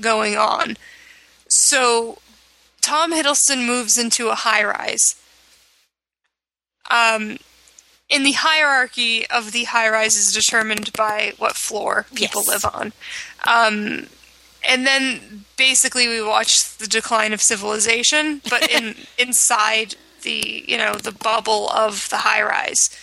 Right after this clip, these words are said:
Speaker 1: Um,
Speaker 2: Yeah, this is a high-rise where,
Speaker 1: I, I
Speaker 2: much
Speaker 1: don't
Speaker 2: like
Speaker 1: know.
Speaker 2: Shivers,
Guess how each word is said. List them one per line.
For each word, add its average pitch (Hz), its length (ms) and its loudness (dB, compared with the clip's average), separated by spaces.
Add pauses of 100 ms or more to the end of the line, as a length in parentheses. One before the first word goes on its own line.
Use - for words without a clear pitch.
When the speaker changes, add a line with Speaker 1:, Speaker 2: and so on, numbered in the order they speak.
(520)
Speaker 1:
Um, 214 500 -4 (1900)
Speaker 2:
Yeah, 208 220 0
this 277 200 2
is - 80 -4
a 320 80 4
high-rise 277 680 0 (560)
where, 233 260 2
Speaker 1:
I, 226 280 4
I 233 60 -6
Speaker 2:
much 349 240 2
Speaker 1:
don't 349 80 2
Speaker 2:
like 330 160 2
Speaker 1:
know. 285 120 2
Speaker 2:
Shivers, 285 460 0